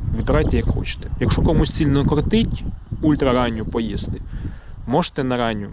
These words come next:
акцент робити. Ну, ви повинні розуміти, чим північніше ви знаходитеся,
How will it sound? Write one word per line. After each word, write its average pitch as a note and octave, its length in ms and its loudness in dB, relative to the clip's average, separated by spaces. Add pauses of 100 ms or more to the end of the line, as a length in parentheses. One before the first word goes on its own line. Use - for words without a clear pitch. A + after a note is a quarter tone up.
(100)
акцент G#2+ 400 -8
робити. G2 360 -10
Ну, A#2+ 60 -2
ви F3 100 2
повинні D3+ 300 0
розуміти, B2 560 -2
чим B2+ 180 -6
північніше D3+ 640 0
ви C#3 140 0
знаходитеся, F3+ 680 -2